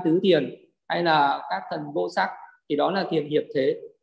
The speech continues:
Cái thiền đấy mình vẫn luôn hồi ở trong sinh tử, mà nó có những cái đối tượng, à, mà khác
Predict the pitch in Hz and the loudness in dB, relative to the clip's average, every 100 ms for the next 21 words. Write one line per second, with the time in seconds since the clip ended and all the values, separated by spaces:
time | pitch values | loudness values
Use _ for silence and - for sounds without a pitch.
0 | _ 196 196 156 170 190 160 175 202 185 | _ 0 2 4 2 2 0 0 0 2
1 | 175 139 127 175 170 180 175 156 120 - | 4 2 0 -2 -4 -4 0 0 0 -4
2 | 143 151 165 160 180 190 196 175 165 - | -4 -2 0 0 0 -2 -2 0 0 4
3 | 190 - - _ _ 147 143 143 143 147 | 2 2 -8 _ _ -2 2 2 0 -2
4 | 147 143 143 143 139 139 135 - - _ | -2 -2 -2 -4 -8 -10 -12 -14 -20 _
5 | _ - 196 | _ -6 -6